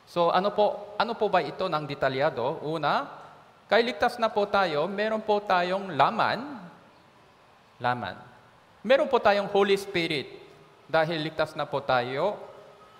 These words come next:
pero meron din pong laman. Kaya Galatians chapter five, verse seventeen,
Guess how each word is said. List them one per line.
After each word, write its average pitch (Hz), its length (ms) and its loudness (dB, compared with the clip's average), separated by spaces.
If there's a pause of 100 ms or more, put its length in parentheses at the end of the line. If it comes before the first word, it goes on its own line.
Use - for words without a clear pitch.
(280)
pero 170 720 2
meron 247 320 0
din 226 160 -4
pong 233 160 2
laman. 190 720 2
Kaya 175 320 4
Galatians 202 400 4
chapter 208 240 0
five, 202 240 2
verse 196 160 -2
seventeen, 202 640 -4